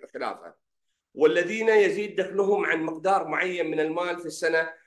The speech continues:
بحسب ما تحدده اللائحة التنفيذية لتشريع الضريبة في كل دولة،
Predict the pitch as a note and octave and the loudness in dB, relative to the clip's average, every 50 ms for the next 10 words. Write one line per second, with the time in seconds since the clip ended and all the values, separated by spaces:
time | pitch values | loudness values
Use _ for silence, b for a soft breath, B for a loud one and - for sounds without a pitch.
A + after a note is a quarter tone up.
0 | B B B B B - D3+ - F#3+ F#3 - F#3+ F3 E3+ E3+ D#3+ D#3+ D#3 D3+ D#3 | B B B B B -2 -2 -2 -2 -2 -2 -2 0 2 0 0 0 -2 -8 -10
1 | D#3 E3 E3 E3 E3 E3 D#3+ C#3+ D3 - - - E3+ D#3 D3+ D3+ D3+ D#3 E3+ E3 | -8 -6 -6 -6 -4 -2 -2 -2 -2 -4 -4 -2 -2 0 0 -2 -4 -4 -4 -4
2 | E3 D#3 D#3+ - - - - D#3 C#3+ C3+ C3 C#3+ D#3 E3+ E3+ E3 D#3 C3 D3 D3+ | -4 -6 -6 -8 -8 -8 -8 -6 -6 -6 -4 -4 -2 -2 -2 -4 -4 -4 -6 -6
3 | - F3 D#3+ D3+ C#3+ C3 A#2 A2 G2 F2 - | -6 -6 -4 -2 0 0 0 -2 -4 -8 -12